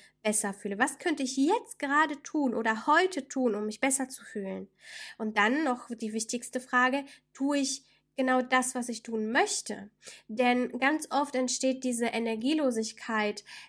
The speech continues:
äh, in uns, wenn wir etwas tun, entweder von dem, was wir wollen, aber viel zu viel und damit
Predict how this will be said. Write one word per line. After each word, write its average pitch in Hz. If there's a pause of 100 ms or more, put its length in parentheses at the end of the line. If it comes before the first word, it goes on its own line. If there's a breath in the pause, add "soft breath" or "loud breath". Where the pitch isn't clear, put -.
(140)
äh, 208
in 226
uns, 220
wenn 202
wir 302 (280 loud breath)
etwas 220
tun, 320 (420 loud breath)
entweder 254
von 233
dem, 262
was 254
wir 220
wollen, 220
aber 214
viel 330
zu 214
viel 226
und 233
damit 214